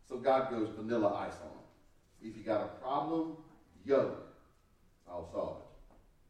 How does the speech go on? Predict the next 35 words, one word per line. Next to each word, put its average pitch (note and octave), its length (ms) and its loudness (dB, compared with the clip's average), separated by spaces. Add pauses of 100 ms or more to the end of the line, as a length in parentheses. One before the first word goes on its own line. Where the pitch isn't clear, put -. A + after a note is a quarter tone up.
(1080)
Can C4 220 4
you G#3 220 4
see - 260 -4
yourself A2 680 2 (200)
praying A2 540 4
for G#2 100 -6
your F#2+ 160 -6
enemies? F2+ 200 -10 (1600)
If - 380 6
the G#3 100 0
grace D3 540 2
of A2+ 160 -6
God A#2 520 2
has - 120 -6 (180)
come B2 260 -4
to G#2 100 -12
you E2+ 420 -8 (1000)
in A2+ 140 -6
such F#3 320 4
a F#3 40 0
way B2+ 280 4
that - 280 -6
you G3+ 200 -4
see E3+ 400 -2
that F#2+ 260 -4
you F#3+ 180 -4
have D#3 180 4
been G#2+ 200 -2
delivered D3 500 0
out - 200 4
of - 120 -8
the - 200 -10
destiny D#3+ 460 0
of F#3 160 0
hell G#2 360 -6